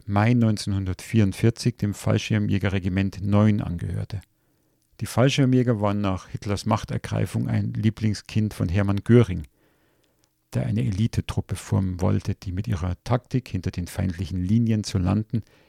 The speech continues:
kriegsentscheidend sein sollte. Mit Beginn des Zweiten Weltkriegs ging die Taktik auch mehrere Male auf, aber spätestens mit der Luftschlacht um die Insel Kreta mehrten sich die Misserfolge.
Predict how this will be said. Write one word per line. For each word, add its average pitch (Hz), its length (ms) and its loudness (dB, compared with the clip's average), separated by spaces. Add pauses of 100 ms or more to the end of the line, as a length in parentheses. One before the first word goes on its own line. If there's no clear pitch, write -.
(140)
kriegsentscheidend 98 840 0
sein 90 260 -2
sollte. 92 400 -4 (960)
Mit 127 160 2
Beginn 131 300 2
des 117 140 0
Zweiten 107 400 0
Weltkriegs 110 540 0
ging 120 120 0
die 107 140 -4
Taktik - 420 -2
auch 110 220 -2
mehrere 101 440 2
Male 95 360 0
auf, 117 280 0 (520)
aber 110 160 0
spätestens 113 640 2
mit 104 100 -2
der 104 80 4
Luftschlacht - 760 0
um 113 120 -4
die 123 140 -2
Insel 101 300 -2
Kreta 92 600 -2 (280)
mehrten 98 360 2
sich 101 320 -6
die 92 200 -4
Misserfolge. 101 760 -6